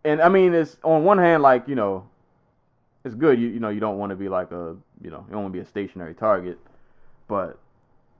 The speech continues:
I, I was just thinking that, like, when I saw him just, he, he just, he, he does so much movement that I'm like, if, if this was a title fight, could you keep that up for five rounds?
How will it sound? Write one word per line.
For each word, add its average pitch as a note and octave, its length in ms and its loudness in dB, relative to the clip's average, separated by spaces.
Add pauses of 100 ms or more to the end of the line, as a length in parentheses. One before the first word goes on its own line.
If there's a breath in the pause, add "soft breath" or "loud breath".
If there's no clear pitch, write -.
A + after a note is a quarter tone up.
(600)
I, B2+ 140 2
I C3 160 2
was C3+ 160 2
just A#2 220 -10
thinking A#2 460 -6
that, G2+ 120 -10
like, G#2+ 220 -2
when G#2+ 140 -6
I G#2 60 0
saw A2+ 300 2
him G#2+ 200 -4
just, G2 180 -8 (400)
he, B2+ 160 -2 (200)
he B2+ 120 -2
just, A#2+ 240 -6 (140)
he, A#2+ 360 -10
he B2+ 140 -2
does A#2 240 -2
so B2+ 380 2
much A2+ 260 -4
movement G#2 400 -6
that G2+ 100 -8
I'm G2 80 -8
like, F#2+ 220 -8 (120)
if, G2+ 200 -8 (1080)
if B2 140 0
this B2+ 180 0
was A2+ 380 2
a A2 60 -2
title A2 360 0
fight, F#2+ 320 -6
could F#2 200 -12
you A#2 120 -8
keep A#2 320 -10
that F#2+ 180 -6
up F#2+ 180 -6
for E2 120 -16
five E2+ 360 -8
rounds? B1 360 -16